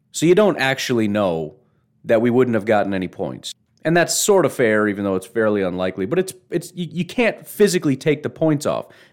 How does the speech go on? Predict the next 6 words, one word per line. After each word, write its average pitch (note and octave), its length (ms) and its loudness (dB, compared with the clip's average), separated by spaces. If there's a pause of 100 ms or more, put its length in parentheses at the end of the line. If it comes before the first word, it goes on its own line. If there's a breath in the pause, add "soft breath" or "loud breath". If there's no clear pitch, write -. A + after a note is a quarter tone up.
That E3+ 480 0
penalty D#3 540 0
directly D3 760 0
takes F3+ 400 -4
seven F3+ 440 -2
points E3 420 -2